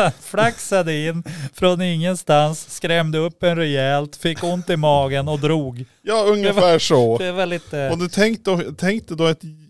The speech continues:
Speaker 2: ett, ett smörgåsbord, ett, ett, alltså, smörgåsbord i Sverige på tidigt nittonhundratal.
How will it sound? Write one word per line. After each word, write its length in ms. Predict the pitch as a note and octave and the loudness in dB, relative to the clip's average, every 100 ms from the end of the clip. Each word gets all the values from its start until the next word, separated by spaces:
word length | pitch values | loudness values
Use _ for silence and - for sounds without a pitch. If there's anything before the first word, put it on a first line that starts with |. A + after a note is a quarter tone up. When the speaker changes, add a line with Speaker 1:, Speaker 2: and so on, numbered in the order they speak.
| _ | _
Speaker 2:
ett, 180 | F3+ - | -8 -6
ett 360 | E3+ F#3 - - | -4 -4 -4 -20
smörgåsbord, 1200 | - - F#3+ F#3 C#3+ C3+ C#3 - C#3+ F#3+ F#3 D3+ - _ - - - - | -10 -2 2 4 2 -2 -6 -8 -12 -10 -8 -10 -16 _ -6 -6 -6 -20
ett, 100 | D#3+ _ _ - F3 | -20 _ _ -12 -12
ett, 100 | - | -6
alltså, 260 | F3 - F3 | -6 -4 -4
smörgåsbord 1500 | - - F#3+ G3+ F#3 C#3+ C#3+ D3 C#3+ C3+ C#3+ E3+ F3+ F3+ F#3 - _ _ _ _ _ _ _ _ _ _ _ | -4 -4 2 4 4 2 -2 -2 -4 -10 -6 -6 -2 -4 -4 -18 _ _ _ _ _ _ _ _ _ _ _
i 100 | E3 | -8
Sverige 800 | D#3 - C3 C3+ C3+ C3+ C3 C3 - | -4 4 4 4 2 2 0 -2 -8
på 100 | C3+ | -10
tidigt 500 | - D#3+ G#2 G#2+ A#2+ | -8 -8 -6 -8 -6
nittonhundratal. 720 | A2+ - F#2+ F#2 F#2 F3 | -10 -8 -10 -8 -4 -2